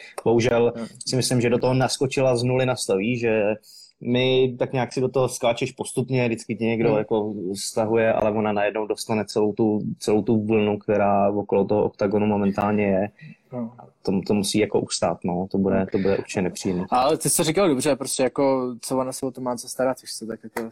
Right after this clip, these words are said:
Speaker 2: já jsem zápasník, jako já jsem, nemůžu za to, že, jak to rozhodčí jako rozhodl, že? A to prostě si myslím, že nemusí vůbec se s někým hádat.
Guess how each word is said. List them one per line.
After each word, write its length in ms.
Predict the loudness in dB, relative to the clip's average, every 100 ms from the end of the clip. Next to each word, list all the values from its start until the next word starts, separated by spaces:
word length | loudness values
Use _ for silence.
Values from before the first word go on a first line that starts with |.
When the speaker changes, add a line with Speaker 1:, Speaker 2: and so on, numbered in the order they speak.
| -4
Speaker 2:
já 100 | -4
jsem 140 | 0
zápasník, 500 | 0 0 -2 -2 -4
jako 200 | -2 2
já 120 | 2 2
jsem, 360 | -2 -6 -10 -18 -8 -4
nemůžu 260 | -2 -2 0
za 100 | 0
to, 180 | 2 -2
že, 220 | -2 -6 -6 -6
jak 180 | -6 -4
to 100 | -4
rozhodčí 360 | -2 -6 -6
jako 160 | -6 -6
rozhodl, 340 | -10 -10 -12 -12
že? 160 | -14
A 40 | -12 -8
to 80 |
prostě 600 | -6 -4 -2 0 0 0 -6 _ _
si 140 | -12 -8
myslím, 240 | -8 -6
že 60 | -2
nemusí 300 | 0 0 0
vůbec 240 | 2 0
se 280 | -2 -4 -2
s 80 | 0
někým 260 | 0 0 0
hádat. 360 | 2 2 0